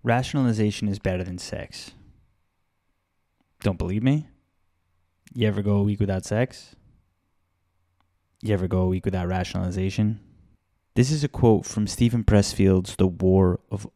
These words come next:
Art. Hi everyone, my name is Jonathan Cohen, and this is Inside the Inspired. In The War of Art, Stephen Pressfield talks about the concept of rationalization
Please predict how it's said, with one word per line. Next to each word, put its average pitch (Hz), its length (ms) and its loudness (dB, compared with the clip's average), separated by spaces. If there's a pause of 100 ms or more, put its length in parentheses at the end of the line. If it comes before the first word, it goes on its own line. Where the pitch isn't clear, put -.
Art. - 500 -6 (680)
Hi 107 240 2
everyone, 98 320 0
my 104 100 2
name 113 220 2
is 101 100 0
Jonathan 107 400 0
Cohen, 104 400 0
and 98 240 -6
this 110 480 -2 (220)
is 101 160 -2
Inside 92 400 -4
the 92 80 -6
Inspired. - 640 -8 (500)
In 117 140 -2
The 120 60 0
War 143 220 2
of 135 120 2
Art, 113 320 4 (340)
Stephen 123 340 -2
Pressfield 110 480 0
talks 107 300 -4
about 98 240 -4
the 104 80 -10
concept 107 560 -4
of 95 120 -4
rationalization 92 1000 -6